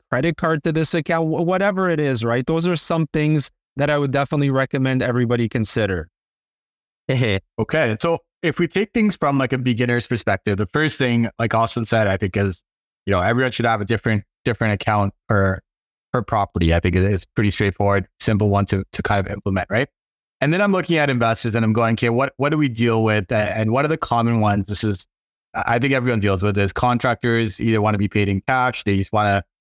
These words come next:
Speaker 3: you know, text you the amount that's owed and you expect payment, right? How do you treat that, or how can people kinda combat that to, like, protect ourselves, right? Like, if we're just sending someone,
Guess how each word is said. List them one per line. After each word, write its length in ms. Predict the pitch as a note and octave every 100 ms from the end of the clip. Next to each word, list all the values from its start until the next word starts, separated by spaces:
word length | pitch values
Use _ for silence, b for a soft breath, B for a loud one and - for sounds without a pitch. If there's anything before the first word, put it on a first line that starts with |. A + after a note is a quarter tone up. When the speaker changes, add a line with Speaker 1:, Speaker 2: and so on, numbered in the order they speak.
| _ _
Speaker 3:
you 80 | G2
know, 160 | F#2+ F#2+ _ _ -
text 300 | C#3 - -
you 120 | C3
the 160 | A#2+ A2+
amount 300 | A2+ A2+ A2
that's 200 | G#2+ B2
owed 380 | A2+ A2+ A2+
and 400 | G#2+ G#2 G#2 G2+
you 80 | A2 - -
expect 520 | A2 - A#2 G#2 -
payment, 320 | A#2 A2+ G#2+
right? 240 | G#2+ A2+ - _ _ _ -
How 120 | D3+
do 60 | G#3
you 140 | B3+
treat 380 | - - C3 B2+ -
that, 280 | A2+ G#2+ G#2+
or 420 | A2 A2 G#2+ G#2+
how 180 | B2+ C3
can 160 | D3 B2+
people 220 | C3 B2
kinda 200 | A#2 A2
combat 480 | - G#2 G2+ G#2 G2
that 220 | G#2 G2
to, 100 | -
like, 100 | G2+
protect 340 | - - G#2 F#2+
ourselves, 560 | F2 - B2 A#2+ G#2+
right? 200 | A2 B2 - _ _ -
Like, 140 | G#2+
if 80 | -
we're 140 | D#3
just 180 | D#3 D#3+
sending 260 | C3 B2 A#2+
someone, 460 | A#2+ A2+ G#2+ G#2